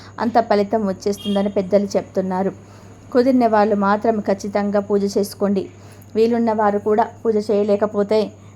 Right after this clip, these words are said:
దోషం చుట్టుకుంటుంది. ఇక నిజంగా నవరాత్రి పూజ చేయటం కుదరని వారు నవరాత్రుల్లో ప్రతిరోజు "శ్రీమాత్రే నమః,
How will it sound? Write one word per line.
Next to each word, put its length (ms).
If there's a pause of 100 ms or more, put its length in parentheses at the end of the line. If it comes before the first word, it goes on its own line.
(200)
దోషం 380
చుట్టుకుంటుంది. 640 (600)
ఇక 180 (560)
నిజంగా 400
నవరాత్రి 500
పూజ 240
చేయటం 520
కుదరని 420
వారు 320 (520)
నవరాత్రుల్లో 880
ప్రతిరోజు 680
"శ్రీమాత్రే 720
నమః, 380